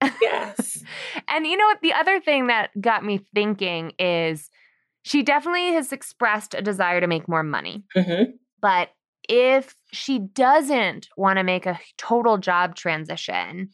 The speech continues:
Speaker 1: for whatever reason until the boo's graduating, this could be a good opportunity for her to, like, you know, kinda dial it in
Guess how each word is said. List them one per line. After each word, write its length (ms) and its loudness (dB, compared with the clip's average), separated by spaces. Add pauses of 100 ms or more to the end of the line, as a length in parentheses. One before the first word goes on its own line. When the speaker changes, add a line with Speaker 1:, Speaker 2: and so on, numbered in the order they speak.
(400)
Speaker 1:
for 120 2
whatever 640 2
reason 640 -2
until 240 -6
the 100 -4
boo's 420 -4
graduating, 1000 -2 (260)
this 140 0
could 140 0
be 100 2
a 60 4
good 160 2
opportunity 720 2
for 120 -4
her 220 2
to, 80 2
like, 380 0 (680)
you 80 -2
know, 300 2 (200)
kinda 240 2
dial 440 4
it 80 4
in 360 4